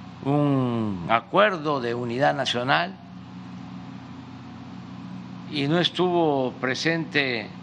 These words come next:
el gobernador de Jalisco porque nos informó que tenía un compromiso familiar, pero que iba a asistir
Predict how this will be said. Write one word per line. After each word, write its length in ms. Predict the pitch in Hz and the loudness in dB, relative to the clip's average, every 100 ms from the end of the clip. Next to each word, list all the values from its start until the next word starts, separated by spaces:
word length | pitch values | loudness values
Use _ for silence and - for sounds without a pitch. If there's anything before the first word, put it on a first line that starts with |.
| - - - - - - - - - - - - | -12 -12 -14 -14 -14 -14 -14 -14 -14 -14 -12 -4
el 140 | 120 | -2
gobernador 480 | 123 131 131 147 143 | 2 2 4 4 2
de 260 | 139 127 110 | 2 0 0
Jalisco 680 | 135 147 170 - 175 185 - - - - - - - - | 2 2 0 -2 0 0 0 -14 -14 -14 -14 -14 -12 -2
porque 680 | 131 120 - 123 117 110 104 104 - - - - - - - - - - 117 | 2 2 2 4 4 4 0 -8 -14 -16 -16 -14 -14 -14 -14 -12 -12 -8 -2
nos 340 | 127 123 117 | 0 2 0
informó 800 | 131 117 127 123 131 160 185 170 - - - - - - - - - - - - | -2 2 2 2 4 4 4 0 -10 -16 -14 -14 -14 -14 -14 -14 -14 -14 -14 -10
que 140 | - 113 | -6 0
tenía 280 | 127 143 | 0 2
un 80 | 143 | 0
compromiso 640 | 131 113 123 135 135 135 107 | -2 -2 -2 -2 -2 -2 2
familiar, 640 | 123 131 139 156 165 170 - - - - - - - - - - - - - - - | 2 2 0 2 2 0 -14 -16 -16 -16 -14 -14 -16 -16 -14 -16 -14 -14 -14 -12 -4
pero 240 | 123 120 - | -2 -2 -2
que 140 | 139 | 0
iba 320 | 147 135 123 | 4 4 4
a 220 | 113 117 | -2 -6
asistir 520 | 117 - 120 - 151 | -6 -6 -8 0 0